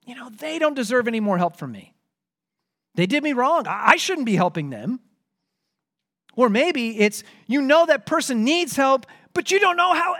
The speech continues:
any way you can add to help them or do this. And so what do you do? You pray. That's what you do. You say, "Oh, God, help me. I don't want to do this, but I need to do it. Or I don't have the strength to do it. I don't know how to do it, but I need, they need help,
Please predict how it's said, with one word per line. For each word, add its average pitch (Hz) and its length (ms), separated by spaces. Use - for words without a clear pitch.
any 392 320
way 349 340
you 302 220
can 330 180
add 302 280
to 311 240
help 320 280
them 233 280
or 247 100
do 311 240
this. 160 480
And 202 100
so 262 140
what 285 100
do 285 60
you 285 80
do? 277 380
You 226 100
pray. 247 540
That's 202 180
what 208 140
you 151 80
do. 104 180
You 220 60
say, 277 180
"Oh, 277 120
God, 220 520
help 220 260
me. 131 200
I 185 100
don't 160 120
want 247 160
to 269 60
do 269 160
this, 277 320
but 180 100
I 185 60
need 226 180
to 208 80
do 156 160
it. 143 80
Or 185 100
I 226 40
don't 269 100
have 262 140
the 202 40
strength 277 280
to 277 80
do 285 160
it. 285 80
I 247 80
don't 320 100
know 311 140
how 294 220
to 294 60
do 208 200
it, - 260
but 226 100
I 233 100
need, 247 560
they 254 180
need 311 180
help, 277 320